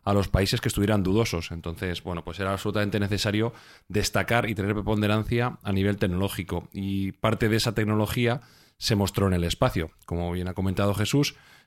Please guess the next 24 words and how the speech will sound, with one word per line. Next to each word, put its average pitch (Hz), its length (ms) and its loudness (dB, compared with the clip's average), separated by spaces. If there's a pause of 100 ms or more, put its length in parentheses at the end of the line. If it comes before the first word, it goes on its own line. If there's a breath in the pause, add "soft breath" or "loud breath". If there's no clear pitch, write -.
(100)
pues, 90 220 0
eh, 85 220 -2
digamos 87 320 -2
que - 80 -2
los 101 120 2
soviéticos 104 500 2
contaban 110 460 2
con 98 160 2
ventaja. 87 560 -2
Sus 90 680 -2 (260 soft breath)
misiones 110 400 2
iniciales 120 460 2
fueron 113 220 2
exitosas. 98 600 0 (340 soft breath)
Por 82 120 -4
supuesto, 95 640 0
el 90 80 0
lanzamiento 95 380 0
del 95 120 2
Sputnik, 131 460 2
que 92 140 -4
fue 92 400 0
un 92 180 0
hito, 92 580 0